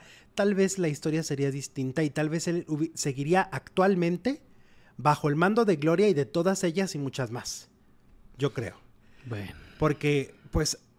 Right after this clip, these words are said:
Speaker 1: hasta ese momento nadie, nadie
Speaker 2: No, pues, ya
Speaker 1: se había
Speaker 2: tendría como
Speaker 1: metido.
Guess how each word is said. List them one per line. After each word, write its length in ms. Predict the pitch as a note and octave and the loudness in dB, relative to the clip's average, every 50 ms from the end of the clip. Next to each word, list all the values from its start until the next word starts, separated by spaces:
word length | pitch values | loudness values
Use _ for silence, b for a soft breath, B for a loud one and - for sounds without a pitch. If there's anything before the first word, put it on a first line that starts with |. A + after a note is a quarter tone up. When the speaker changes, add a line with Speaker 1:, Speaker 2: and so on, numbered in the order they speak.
| _ _ - | _ _ -4
Speaker 1:
hasta 360 | D3+ D#3 D#3 - - D#3 D#3+ | -2 -2 -2 0 2 2 2
ese 200 | F3+ G3 - A3+ | 2 2 2 0
momento 640 | G3+ F3+ E3 E3 E3 - D3+ - G#3+ G#3+ - - - _ - | 0 0 0 0 0 -2 -2 0 -2 -2 -2 -4 -12 _ -4
nadie, 600 | D#3 E3+ F3+ F3+ G3+ F#3 G#3+ B3 D4+ D4 - - _ _ - | -2 0 2 4 4 4 4 2 0 0 -2 -8 _ _ -10
nadie 480 | C3+ D3 E3+ G3 G#3 A#3+ A3 C#4+ D4+ D4 | -4 -2 2 4 4 4 4 4 2 2
Speaker 2:
No, 180 | B3+ C3 A#2 | 2 0 -2
pues, 160 | - B2 A2 G#2 | -2 -2 -2 0
ya 60 | A#2 | 0
Speaker 1:
se 60 | E3 | 2
había 180 | E3 - D#3+ - | 2 2 2 2
Speaker 2:
tendría 160 | D#3+ - - | 2 0 0
como 160 | - E3 D3+ | 0 0 0
Speaker 1:
metido. 200 | C#3 D3 G2+ F#2+ | 0 0 -4 -6